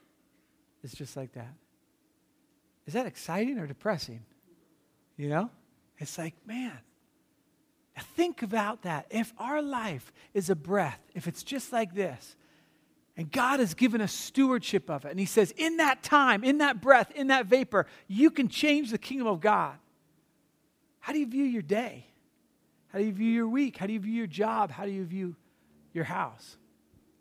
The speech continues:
There's a, um, book that our staff went over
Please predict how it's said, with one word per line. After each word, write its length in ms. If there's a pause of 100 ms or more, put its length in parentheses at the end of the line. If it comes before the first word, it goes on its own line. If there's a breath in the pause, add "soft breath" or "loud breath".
(600 soft breath)
There's 180
a, 200
um, 340
book 280
that 140
our 120
staff 400
went 160
over 420